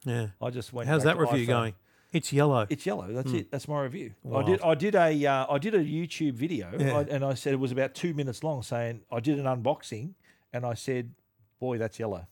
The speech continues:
Speaker 2: and that's all I got.
Speaker 1: That's it. Well
Speaker 2: Yeah,
Speaker 1: done.
Speaker 2: that's it. Yeah.
Speaker 1: Um, so date-wise, they reckon the Fold could come around June.
Speaker 2: Really?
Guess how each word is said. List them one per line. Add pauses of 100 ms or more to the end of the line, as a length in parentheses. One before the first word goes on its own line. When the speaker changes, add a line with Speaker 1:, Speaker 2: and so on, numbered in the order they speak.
(1000)
Speaker 2:
and
that's
all
I
got.
Speaker 1:
That's
it.
Well
Speaker 2:
Yeah,
Speaker 1:
done.
Speaker 2:
that's
it. (360)
Yeah.
Speaker 1:
Um,
so
date-wise, (560)
they
reckon
the
Fold
could
come
around
June. (1040)
Speaker 2:
Really?